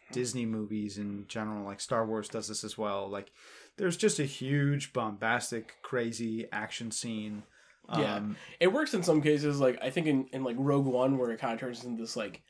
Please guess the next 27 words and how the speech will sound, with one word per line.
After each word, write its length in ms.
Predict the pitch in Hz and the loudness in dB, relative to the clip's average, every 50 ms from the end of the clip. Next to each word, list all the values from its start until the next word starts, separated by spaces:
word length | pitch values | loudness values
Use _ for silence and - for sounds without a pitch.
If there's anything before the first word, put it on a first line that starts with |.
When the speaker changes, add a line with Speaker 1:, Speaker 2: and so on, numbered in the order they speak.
| _ _ _ _ _ _ _ _ - - - | _ _ _ _ _ _ _ _ -12 -6 -4
Speaker 2:
heist 520 | 127 120 131 139 - - - - - - | -2 -2 0 0 -2 -4 -4 -6 -10 -6
that 80 | - 127 | -6 -4
happens 380 | - - 143 - - 135 131 135 | -2 0 0 0 -2 -4 -4 -4
on, 100 | 123 120 | -4 -4
like, 140 | 117 113 | -6 -8
three 240 | - - 143 131 123 | -8 -6 -6 -4 -4
planes 280 | 120 - 135 127 120 - | -4 -4 -4 -4 -4 -4
of 60 | 113 | -6
action. 500 | 113 107 123 - - 156 139 139 143 - - _ _ | -8 -8 -6 -6 -4 -2 -2 -2 -2 -4 -10 _ _
Speaker 1:
Yeah. 600 | 202 208 208 202 196 190 190 190 190 185 185 185 175 | 0 2 4 6 6 6 8 8 8 6 6 4 4
Speaker 2:
It 100 | 190 175 | 4 6
works 280 | 165 165 180 175 175 180 | 6 8 6 6 6 4
a 40 | |
little 140 | 175 170 170 | 4 4 4
bit 60 | 160 | 6
better, 240 | 156 165 170 175 170 | 8 8 10 10 10
but 140 | 160 165 160 | 8 8 10
then 140 | - - 196 196 | 10 10 10 10
in, 100 | 196 180 | 8 8
like, 160 | 180 175 175 190 | 10 10 8 8
in 100 | 180 165 | 6 6
Speaker 1:
Yeah. 40 | 151 | 8
Speaker 2:
Guardians 320 | 165 156 156 165 160 151 | 8 8 8 8 6 4
of 20 | 147 | 4
the 60 | 156 | 4
Galaxy 360 | 151 147 151 151 143 - 151 | 6 6 6 4 4 2 -2
one, 480 | 131 120 113 117 127 147 165 170 170 | -2 -2 0 2 2 2 2 2 0